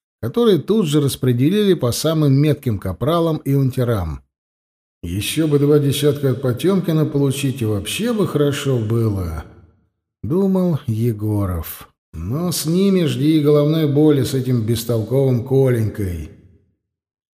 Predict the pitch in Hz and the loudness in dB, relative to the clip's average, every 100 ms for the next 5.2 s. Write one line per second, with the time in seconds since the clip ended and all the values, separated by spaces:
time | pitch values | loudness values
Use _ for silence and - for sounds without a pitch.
0 | _ _ - 127 151 147 - 143 139 104 | _ _ -2 2 4 2 0 0 0 0
1 | 139 131 139 135 135 120 - 110 110 160 | 0 2 2 2 2 0 -2 -2 0 2
2 | 208 202 196 147 165 - 156 131 123 110 | 2 2 2 2 2 2 0 2 -2 2
3 | 147 143 120 117 127 123 110 95 82 - | 4 4 2 2 2 2 0 -2 -6 -14
4 | - _ _ _ _ _ _ - 87 117 | -20 _ _ _ _ _ _ -10 -4 0
5 | 139 | 0